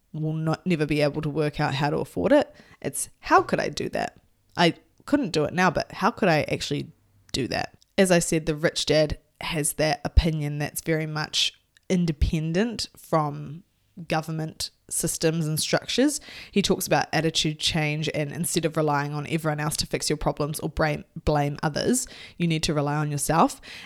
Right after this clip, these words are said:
I have some thoughts on this mindset because as I was reading through it, I was like, "Yeah."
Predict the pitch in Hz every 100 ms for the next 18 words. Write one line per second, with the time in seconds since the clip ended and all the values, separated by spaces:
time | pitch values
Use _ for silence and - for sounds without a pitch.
0 | - 254 320 415 415 - 370 - 170 -
1 | 165 147 139 - 147 156 156 - - -
2 | - 160 139 143 - - - _ - 226
3 | 262 240 185 165 160 165 - - - 160
4 | 165 160 151